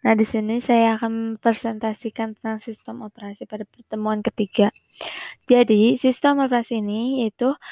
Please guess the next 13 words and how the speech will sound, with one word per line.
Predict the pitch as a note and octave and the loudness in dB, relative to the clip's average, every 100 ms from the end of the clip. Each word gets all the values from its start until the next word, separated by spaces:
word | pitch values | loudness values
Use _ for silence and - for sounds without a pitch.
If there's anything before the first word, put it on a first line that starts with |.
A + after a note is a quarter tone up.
| - - _ - | -18 -20 _ 2
yang | A#3 A#3+ - | 4 4 2
ada | A3+ A3 B3+ | 2 4 4
pada | B3+ A#3 | 2 0
program | - A#3 G#3 - A3+ A#3+ G#3 _ _ _ - - - - _ | -2 -4 -4 0 0 0 -6 _ _ _ -20 -20 -20 -20 _
yang | - A#3+ A#3+ | -6 -4 -2
sangat | A3+ A3 A3 B3+ C4 | -2 -2 -2 2 4
berfungsi | A#3+ - A3 A3+ B3+ | 2 2 -4 -4 -4
untuk | B3 A3+ B3 | -4 -6 -2
dapat | G#3+ - A#3+ A#3 | -2 0 2 2
memanage | A3 G#3+ A3+ A3 | 2 2 0 -2
sumber | G#3 G#3 | -2 0
dayanya, | G3 G3+ G3+ G#3 A3 G#3 - _ - - - _ | 2 2 2 2 4 4 -2 _ -20 -20 -20 _
terutama | A#3 A#3 A3+ A3+ G#3+ G#3 B3 | 2 4 4 4 4 4 4